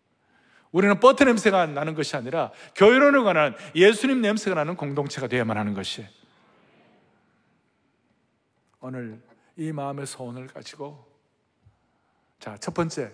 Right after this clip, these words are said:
교회는 그리스도의 몸이다. 두 번째, 교회는 조직체가 아니라 생명의, 생명체이다. 세 번째, 이 일을 위해서 우리 잘못된 개인주의를 버리고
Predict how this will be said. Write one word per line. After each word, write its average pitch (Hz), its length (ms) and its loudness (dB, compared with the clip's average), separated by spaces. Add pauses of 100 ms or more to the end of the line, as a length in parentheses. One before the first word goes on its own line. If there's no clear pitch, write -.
(540)
교회는 131 300 -10
그리스도의 120 340 -12
몸이다. 110 400 -20 (1160)
두 160 100 -2
번째, 165 400 -2 (120)
교회는 143 300 0
조직체가 139 480 -10
아니라 110 240 -14 (140)
생명의, 127 640 -12
생명체이다. 123 800 -16 (640)
세 - 160 -2
번째, 175 280 -2
이 170 60 -4
일을 165 200 -2
위해서 139 220 -6
우리 151 240 -4
잘못된 160 480 -6
개인주의를 143 540 -8
버리고 127 520 -12